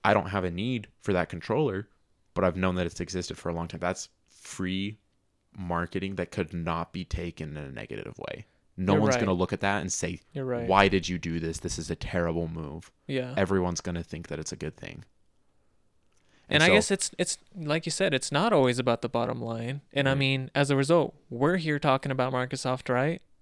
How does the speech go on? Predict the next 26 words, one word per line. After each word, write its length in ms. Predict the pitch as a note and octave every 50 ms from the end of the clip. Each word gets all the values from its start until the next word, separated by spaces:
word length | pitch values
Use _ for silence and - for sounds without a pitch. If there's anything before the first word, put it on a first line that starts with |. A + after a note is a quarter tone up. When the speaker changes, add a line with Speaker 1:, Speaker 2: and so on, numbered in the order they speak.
| -
Speaker 2:
And 200 | - C3+ B2+ B2
praising 360 | - D3 C#3+ C#3+ C3+ C#3 C3+ B2+
them 160 | B2+ C3 B2+
for 240 | - B2+ A#2 A#2+ B2
it. 180 | C3+ E3+ F3+
Speaker 1:
Mm-hmm. 240 | - G2+ A#2+ D#3 B3 B3 - - - - - -
Mm-hmm. 160 | - - A3 B3 - -
Speaker 2:
And 320 | C3 B2+ B2 B2 A#2+ B2 C3
we'd 180 | C3 C3+ C#3+ D3+
be 60 | D#3
doing 220 | C#3+ D3 D3+ D3 C#3+
the 60 | C#3
same 300 | - - C#3+ D#3 G3+ F3
for 160 | - - B2+
Sony 440 | - - - C3 B2+ C3 C3 C3 C3+ C3
and, 320 | B2 A#2+ A#2+ B2 C3 C#3+ - -
and 320 | B2+ B2 B2 B2 B2 C3 - -
Nintendo 420 | B2 B2+ - - D#3+ F#3+ F#3+ C#3
if 120 | B2 - -
they 100 | C3+ C#3
would 100 | D#3 D#3
do 60 | -
Speaker 1:
Exactly. 220 | - - - - B2
Speaker 2:
a 40 | -
similar 160 | - A2+ B2+
thing. 300 | - - G#2 A2+ C#3